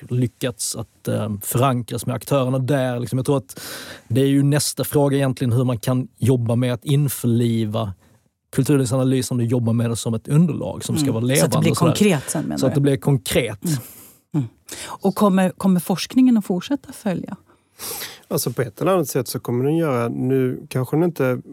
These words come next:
Speaker 3: kommer att fortsätta exakt under den, på den sättet och de, under de formerna som vi har jobbat med det senaste året så.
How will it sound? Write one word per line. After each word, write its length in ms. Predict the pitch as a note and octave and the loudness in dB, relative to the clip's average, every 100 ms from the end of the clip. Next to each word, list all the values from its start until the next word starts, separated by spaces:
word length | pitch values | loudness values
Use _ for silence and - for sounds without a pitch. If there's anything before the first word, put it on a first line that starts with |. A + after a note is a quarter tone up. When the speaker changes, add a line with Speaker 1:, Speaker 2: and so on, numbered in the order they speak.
| D4 | -12
Speaker 3:
kommer 300 | - B2+ B2+ | -4 0 0
att 60 | A#2 | -2
fortsätta 520 | - C3 - C3 - B2 | -2 -4 -4 -8 -6 -8
exakt 460 | - B2 G#2 - | -6 -6 -8 -6
under 180 | A2+ A#2 | -4 -2
den, 360 | A2+ A2+ A#2 B2+ C3 - | -2 -2 -4 -8 -16 -6
på 80 | A#2 | -2
den 400 | A#2+ A#2 B2 C3 - | -2 -2 -6 -14 -10
sättet 540 | - C3+ A#2 - - | -2 0 0 -4 -2
och 60 | B2 | -2
de, 300 | B2 A#2+ C3 | 0 0 0
under 180 | B2 A#2+ | 0 0
de 160 | A#2+ | 0
formerna 420 | - B2+ A#2 A2+ | 0 0 2 0
som 220 | A2 - A2+ | -2 -2 0
vi 100 | A#2 | 0
har 220 | A2+ A#2 | 0 -2
jobbat 560 | A#2 D3 B2 A2+ A2+ | -4 -2 0 0 -2
med 160 | - A#2 | -2 -2
det 60 | A2+ | -4
senaste 440 | - A2 G#2 B2 | -4 -4 -4 -2
året 320 | A2 A2 C3 | -2 -4 -6
så. 200 | - - | -8 -10